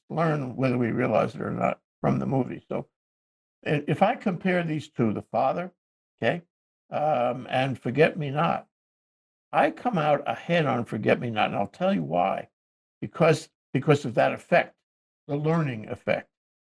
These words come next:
Uh, you learn from Forget Me Not that you can love somebody, really love them, uh, at least for a while, even while they're degenerating. Uh, and it touches you, it, it enriches your life.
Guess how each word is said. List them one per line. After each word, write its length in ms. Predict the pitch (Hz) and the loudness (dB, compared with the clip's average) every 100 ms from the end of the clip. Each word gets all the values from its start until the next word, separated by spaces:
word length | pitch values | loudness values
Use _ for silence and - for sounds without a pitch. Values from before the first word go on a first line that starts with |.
| _ _ _ - | _ _ _ -2
Uh, 160 | 120 | -2
you 260 | 120 139 160 | 0 -2 -2
learn 360 | 160 175 190 156 | 0 0 0 -2
from 260 | 147 127 | -4 -4
Forget 360 | 107 117 175 - | -4 0 0 0
Me 140 | 120 | -6
Not 340 | 110 110 117 - | 0 0 0 -2
that 180 | 104 - _ _ _ | -4 -6 _ _ _
you 100 | 156 | -4
can 220 | 156 156 139 | -2 0 2
love 200 | 156 151 | 2 2
somebody, 420 | 127 107 104 - | -2 0 -2 -2
really 440 | 120 151 147 139 | -4 0 0 0
love 320 | 120 131 131 104 | 0 0 0 -4
them, 220 | 113 113 _ _ _ _ _ _ - | -8 -10 _ _ _ _ _ _ -4
uh, 240 | 113 113 - | 0 0 -2
at 140 | 127 | 0
least 220 | 139 143 | 0 0
for 160 | - 151 | -2 -2
a 80 | 123 | 2
while, 500 | 117 104 98 - _ | 0 0 -2 -4 _
even 260 | 139 135 123 | -2 -2 -2
while 260 | 117 117 | 0 0
they're 320 | - 110 107 101 - | 0 -4 -6 -6 -8
degenerating. 720 | 123 - 131 147 135 - - - _ _ _ _ _ _ _ | -8 -2 0 2 0 -4 -8 -18 _ _ _ _ _ _ _
Uh, 120 | 110 - | -2 0
and 160 | 131 | 0
it 160 | 135 - | -2 0
touches 460 | 139 135 113 104 | 0 2 -2 -2
you, 220 | 104 104 127 | -2 -2 -2
it, 120 | - | -2
it 140 | - 131 | -2 0
enriches 540 | 135 156 - 143 107 | 0 0 0 -4 -4
your 300 | 135 147 165 | -6 2 2
life. 300 | 156 104 | 2 -4